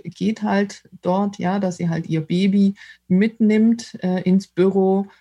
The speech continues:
und das, ja, krabbelt da einfach auf seiner Krabbeldecke und, ähm, ja, sie macht da halt ihre, ähm, Schriftsätze oder auch Telefonate oder was auch immer.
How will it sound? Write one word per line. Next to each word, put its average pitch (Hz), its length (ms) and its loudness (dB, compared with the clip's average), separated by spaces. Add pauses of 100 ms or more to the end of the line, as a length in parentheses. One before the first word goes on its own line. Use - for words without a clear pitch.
(180)
und 170 240 0
das, 165 260 -4
ja, 165 200 -2
krabbelt 196 440 -2
da 175 180 0
einfach 175 380 -2
auf 165 200 -6
seiner 160 480 -6
Krabbeldecke 202 720 -2
und, 175 480 0
ähm, 165 440 0 (220)
ja, 160 280 -2 (120)
sie 160 140 -2
macht 156 260 -4
da 156 140 -2
halt 151 300 -2
ihre, 143 580 -2
ähm, 147 340 -4 (680)
Schriftsätze 190 840 -2
oder 156 200 -2
auch 160 140 -4
Telefonate 180 960 0
oder 165 160 -2
was 165 160 -4
auch 160 120 -6
immer. 202 360 2